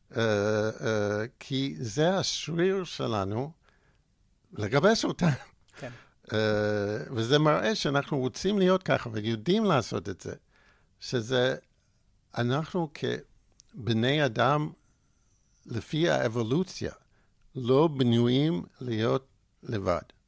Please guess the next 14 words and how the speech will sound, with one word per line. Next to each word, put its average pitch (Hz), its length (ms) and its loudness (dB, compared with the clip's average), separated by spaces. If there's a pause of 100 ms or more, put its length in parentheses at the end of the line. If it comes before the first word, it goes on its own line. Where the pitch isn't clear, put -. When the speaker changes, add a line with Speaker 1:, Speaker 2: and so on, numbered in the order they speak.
(840)
Speaker 1:
We're 110 340 -4
social 139 520 0
animals. 98 540 -4 (520)
<laughs> - 500 -18
אז - 300 -6 (320)
ה-, 107 480 0
ה-, 104 360 -4 (140)
העולם 123 380 0
המודרני 147 800 -2
לא 135 340 0
בנוי 147 600 0 (1400)
לאבולוציה 110 960 -2
שלנו, 101 440 -4
ל-, 113 200 -8